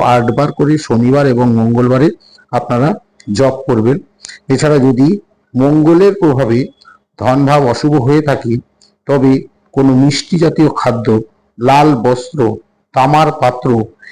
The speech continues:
এই জিনিসগুলো আপনার দরিদ্র ব্রাহ্মণ বা দরিদ্র ব্যক্তিকে বা মন্দিরে গিয়ে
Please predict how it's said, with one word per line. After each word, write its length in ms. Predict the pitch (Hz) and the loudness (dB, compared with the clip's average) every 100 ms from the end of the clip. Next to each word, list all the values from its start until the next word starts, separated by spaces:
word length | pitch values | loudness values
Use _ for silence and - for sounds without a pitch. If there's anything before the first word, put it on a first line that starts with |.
| - _ 160 | -20 _ -2
এই 60 | 170 | 0
জিনিসগুলো 440 | 160 170 165 175 180 156 | 0 0 0 2 2 2
আপনার 260 | 143 135 180 - - 117 | 2 0 -2 -8 -6 -2
দরিদ্র 360 | 143 151 143 151 143 | 0 0 0 0 0
ব্রাহ্মণ 360 | 123 131 165 214 - _ | 2 2 0 -2 -10 _
বা 80 | 139 143 | -2 0
দরিদ্র 300 | 123 127 127 143 127 | 2 2 2 0 0
ব্যক্তিকে 380 | 123 151 156 139 | -2 -2 0 2
বা 100 | 131 160 147 | 2 2 2
মন্দিরে 420 | 117 120 120 123 120 | 2 2 2 2 0
গিয়ে 140 | 131 | 0